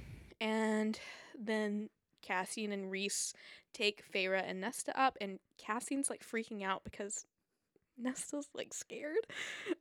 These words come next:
And then the screaming continues, and Cassian's just like, "Don't look. Keep your eyes shut. Don't look." <laughs> And that's how chapter thirty-one ends.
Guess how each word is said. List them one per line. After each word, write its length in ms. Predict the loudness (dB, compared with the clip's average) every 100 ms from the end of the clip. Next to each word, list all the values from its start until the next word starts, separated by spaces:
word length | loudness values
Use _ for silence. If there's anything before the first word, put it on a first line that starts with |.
| 2
And 260 | 4 6 6
then 460 | 6 8 8 6 0 -4 -16 -2
the 140 | 2
screaming 680 | 4 2 0 0 2 4 2
continues, 800 | -2 -4 -2 -2 -2 -6 -4 -4
and 240 | -4 -4 -2
Cassian's 480 | 0 0 0 -2 -2
just 180 | -2
like, 160 | -2 -2 0
"Don't 240 | 0 2
look. 180 | 0 0 _
Keep 200 | -14 -4
your 80 | 2
eyes 120 | 2
shut. 280 | 6 6 6 2 _ _ _ _ _ _ 0
Don't 220 | 2 2
look." 240 | 0 -2 -4 -2
<laughs> 80 | -2 -4 -18 -16 -14 -14 -16 -20 _ -6
And 100 | -4
that's 160 | -2 -4
how 100 | -6
chapter 420 | -6 -10 -12 -14 _ -12
thirty-one 340 | -10 -8 -8
ends. 320 | -6 -4 -6